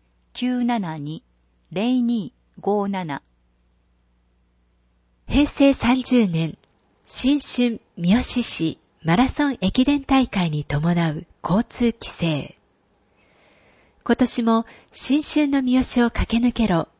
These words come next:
Speaker 2: をキャッチフレーズに、新春三好市マラソン駅伝大会を開催します。大会当日は三好池周辺と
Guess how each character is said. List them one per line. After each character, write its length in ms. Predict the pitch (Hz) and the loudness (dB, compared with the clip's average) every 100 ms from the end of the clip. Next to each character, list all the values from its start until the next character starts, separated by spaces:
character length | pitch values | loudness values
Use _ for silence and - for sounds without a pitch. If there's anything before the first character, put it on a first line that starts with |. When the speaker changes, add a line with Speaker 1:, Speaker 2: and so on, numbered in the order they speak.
| _ | _
Speaker 2:
を 80 | 226 | -2
キ 140 | 220 | 0
ャ 40 | 214 | -2
ッ 40 | |
チ 140 | - | -4
フ 120 | 214 220 | -2 0
レ 80 | |
ー 40 | 208 | 0
ズ 140 | - | -2
に、 260 | 160 160 170 _ - - - _ | -6 -6 -8 _ -20 -20 -20 _
新 280 | - 233 277 | -4 -2 -2
春 260 | - 277 | 0 -2
三 160 | 247 202 | 0 0
好 100 | 233 | 0
市 480 | - - - 170 - - - - - - | 0 -4 -2 -4 -4 -12 -20 -20 -20 -2
マ 140 | 185 | 0
ラ 120 | 254 | 0
ソ 260 | 254 - 247 | -2 -2 -4
ン 100 | 233 | -4
駅 220 | 175 - 262 | -6 -2 0
伝 180 | 294 | 0
大 240 | 277 277 262 | 0 0 0
会 260 | 190 165 | 0 0
を 100 | 139 | -2
開 200 | - 147 | -4 -6
催 200 | 151 160 | -4 -4
し 220 | 151 - 143 | -4 -6 -6
ま 120 | 170 | -6
す。 220 | - - _ _ _ _ _ _ _ _ _ _ _ | -8 -20 _ _ _ _ _ _ _ _ _ _ _
大 180 | 262 285 | 0 2
会 220 | 277 262 | 0 0
当 140 | 262 | 2
日 360 | 247 247 - 214 | 2 0 -6 -2
は 260 | 214 214 - - - - | 0 -2 -6 -20 -20 -2
三 120 | 180 | 2
好 320 | 262 - 277 | 2 2 -2
池 200 | 269 170 | -2 -6
周 280 | 147 - 190 | -8 -4 -2
辺 280 | 175 180 170 | 0 -2 -6
と 300 | - 151 - | -6 -4 -6